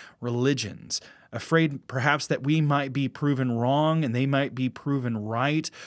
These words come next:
or fearful that we may not have the right answers. These are just some of the fears that come up in our minds whenever we talk about building relationships with people who look and sound different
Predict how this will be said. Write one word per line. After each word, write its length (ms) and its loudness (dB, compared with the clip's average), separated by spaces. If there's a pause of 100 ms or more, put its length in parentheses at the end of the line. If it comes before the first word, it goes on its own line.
(160)
or 80 -2
fearful 480 2
that 180 -2
we 160 -2
may 280 2
not 280 2
have 400 -2
the 140 0
right 320 0 (120)
answers. 560 -6 (220)
These 220 2
are 40 0
just 280 0
some 480 -2 (100)
of 160 -4
the 100 -2
fears 420 -2
that 140 -8
come 200 -2
up 160 0
in 60 0
our 120 2
minds 600 -2 (260)
whenever 340 0
we 140 0
talk 400 -4
about 300 -6
building 320 -2
relationships 1000 -6 (300)
with 180 -6
people 320 -4
who 140 -6
look 500 -6
and 180 -6
sound 440 -6 (120)
different 440 -10